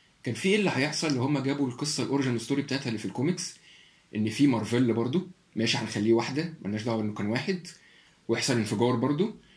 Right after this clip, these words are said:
وبعدين حمضها النووي يمتزج بالكري، ده هيفسر هي ليه عندها طاقة بالشكل ده، لأنها هايبرد ما بين البشر والكري، وهيفسر هي ليه دمها أزرق، لأن الدي إن إيه امتزج. الفيلم ده يعتبر خطوة لمارفل للخلف.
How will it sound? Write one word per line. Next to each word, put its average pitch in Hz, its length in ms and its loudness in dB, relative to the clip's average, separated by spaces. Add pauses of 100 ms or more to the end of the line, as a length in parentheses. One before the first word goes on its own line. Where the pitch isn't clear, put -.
(160)
وبعدين 110 440 -2
حمضها 131 400 0
النووي 147 320 2
يمتزج 139 400 0
بالكري، 117 600 -2 (100)
ده 117 100 -2
هيفسر 127 500 -2
هي 107 120 0
ليه 120 100 -2
عندها 123 500 0
طاقة 127 360 -6
بالشكل 110 400 0
ده، 95 160 -2 (380)
لأنها 104 280 0
هايبرد 131 460 2
ما 113 100 0
بين 120 140 2
البشر 135 400 0
والكري، 143 440 0 (840)
وهيفسر 110 560 -2
هي 104 140 0
ليه 117 100 2
دمها 135 340 2
أزرق، 185 280 -2
لأن 95 180 -2
الدي 117 280 2
إن 127 100 2
إيه 117 120 4
امتزج. 156 380 0 (600)
الفيلم 170 340 2
ده 175 160 2
يعتبر 156 480 -2
خطوة 139 720 -6 (800)
لمارفل 160 460 0
للخلف. 117 680 0